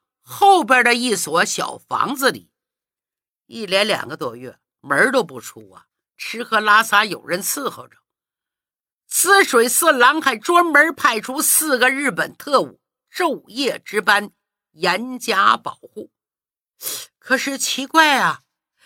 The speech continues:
尽管这个高不凡像从人间蒸发一般没有露面儿，可是抗日锄奸团里还有两个成员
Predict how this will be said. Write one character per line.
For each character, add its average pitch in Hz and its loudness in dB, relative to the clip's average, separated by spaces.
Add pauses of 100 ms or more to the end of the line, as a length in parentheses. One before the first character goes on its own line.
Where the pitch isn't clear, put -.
(160)
尽 392 0
管 240 2
这 269 2
个 233 4
高 320 4
不 262 -2
凡 202 2
像 269 0
从 220 -6
人 254 -2
间 269 0
蒸 339 0
发 294 6
一 226 -2
般 180 0 (400)
没 339 4
有 302 2
露 285 4
面 339 2
儿， - 0 (400)
可 277 2
是 277 4
抗 339 4
日 285 0
锄 320 -4
奸 320 2
团 285 0
里 202 -2
还 240 -2
有 302 2
两 156 -2
个 196 2 (220)
成 262 -2
员 190 0